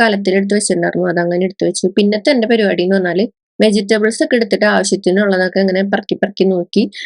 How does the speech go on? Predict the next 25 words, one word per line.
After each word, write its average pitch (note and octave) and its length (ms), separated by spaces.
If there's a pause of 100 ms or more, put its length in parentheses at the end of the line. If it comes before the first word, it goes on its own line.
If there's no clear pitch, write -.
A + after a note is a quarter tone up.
അതിങ്ങനെ G3+ 280
പുറത്ത് G3+ 340
കൊണ്ടുവന്ന് F#3 240
വെക്കും. F#3+ 240
അപ്പൊ G#3 200
തണുപ്പൊക്കെ A3+ 520
വിടും. A3 360 (260)
അപ്പൊ F3+ 140
ഇന്ന് G3+ 120
സാമ്പാറ്, F#3+ 720
ഉപ്പേരി, F3+ 880
പിന്നെ F3+ 220
രാവിലത്തെ F#3 400
ബ്രേക്ക്ഫാസ്റ്റ് F#3+ 560
ഒക്കെ G3+ 120
ഉണ്ടാക്കണം. G3 460 (360)
പിന്നത്തെ F#3+ 360
പരിപാടി D4+ 300
നിങ്ങക്ക് D4 260
അറിയണതല്ലേ, G3 680 (160)
നമ്മുടെ F3+ 360
പ്രത്യേകിച്ച് A#3 520
മാറ്റമൊന്നുമില്ല G3+ 760
നമ്മുടെ F3 300
ദിനചര്യകളില്. F#3 880